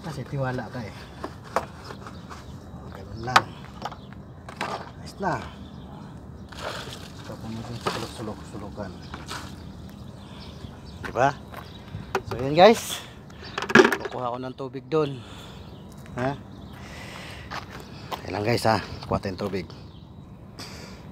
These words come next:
So, ayan, guys. Ang tawag nito. Ano ba to?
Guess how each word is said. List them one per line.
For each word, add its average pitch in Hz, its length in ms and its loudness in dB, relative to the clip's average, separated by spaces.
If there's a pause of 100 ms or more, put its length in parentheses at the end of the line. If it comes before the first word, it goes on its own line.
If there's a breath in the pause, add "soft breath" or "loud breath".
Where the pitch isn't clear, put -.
(640 loud breath)
So, 127 240 6
ayan, 147 160 12
guys. - 560 12 (4000 loud breath)
Ang 143 80 -4
tawag 170 160 10
nito. 170 240 6 (160)
Ano 175 160 0
ba 175 80 0
to? 127 80 4